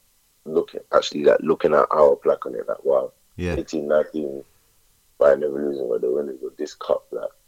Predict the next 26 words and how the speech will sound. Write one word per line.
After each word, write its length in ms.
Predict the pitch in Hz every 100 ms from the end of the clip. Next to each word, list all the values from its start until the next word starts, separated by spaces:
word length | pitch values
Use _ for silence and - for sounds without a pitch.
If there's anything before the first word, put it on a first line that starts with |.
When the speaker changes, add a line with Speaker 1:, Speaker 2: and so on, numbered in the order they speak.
| _ -
Speaker 1:
and 100 | 69
it's 140 | 69
always 400 | - 80 80 73 71
gonna 180 | 73
be 140 | 67 71
on 160 | 69
there, 160 | 69 65
you 80 | -
know 60 | -
what 140 | 65 69
I 20 |
mean? 100 | 71 _ -
Speaker 2:
Yeah, 260 | 98 104 - _ _
it's 120 | - -
class. 400 | - 120 101 104
I 20 |
mean, 160 | 101 101
that 160 | 110 -
when, 360 | 117 110 - - 95 90 -
every 220 | 117 113
manager 420 | 107 113 101 98
must 320 | 98 95 - -
have 160 | 101 -
those 200 | 95 90
days 400 | - 95 92 82
where 260 | 92 90